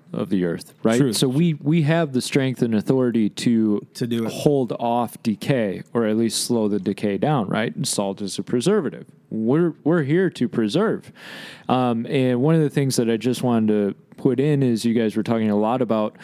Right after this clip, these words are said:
Speaker 1: the, the effort put forward or, or the belief that you can. And I think something that we need to get back as a nation is the responsibility to the community. Um, we're a very passive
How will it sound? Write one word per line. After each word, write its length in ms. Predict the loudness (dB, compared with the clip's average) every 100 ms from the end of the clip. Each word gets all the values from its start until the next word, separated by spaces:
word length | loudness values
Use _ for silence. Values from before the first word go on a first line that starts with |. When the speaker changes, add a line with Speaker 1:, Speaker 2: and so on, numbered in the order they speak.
| -20 -18 -20 -20 -20 _ -20 -10
Speaker 1:
the, 360 | 0 2 2 0
the 240 | 0 -2 0
effort 340 | -2 0 -2
put 220 | 0 -2
forward 540 | 0 0 2 2 0 -2
or, 340 | 0 2 0
or 340 | 0 0 0
the 320 | 0 0 0 -2
belief 480 | -2 0 2 0
that 100 | 0
you 140 | 0 -2
can. 340 | 0 0 2
And 140 | 2 0
I 60 |
think 220 | 0 -2 0
something 420 | -2 0 0 2
that 260 | 0 0
we 300 | -2 0 2 2
need 180 | 0 0
to 120 | -2
get 260 | 0 0
back 340 | -2 -2 -2 -2
as 160 | -2
a 60 | -2
nation 420 | 0 0 0 -2
is 480 | -2 0 0 0 0
the 120 | -2
responsibility 1040 | 0 -2 -2 -2 -6 -2 2 2 2 -2 -4
to 480 | -10 -4 0 2
the 100 | 0
community. 640 | -2 -4 0 2 0 -4 -8 -12 -20 -18 -18 -4
Um, 480 | -2 0 -2 -6 -2
we're 220 | 0 0
a 40 | 0
very 240 | 0 0
passive 1160 | -4 -8 -4 -4 -4 -2 -2 -2 -6 -18 -18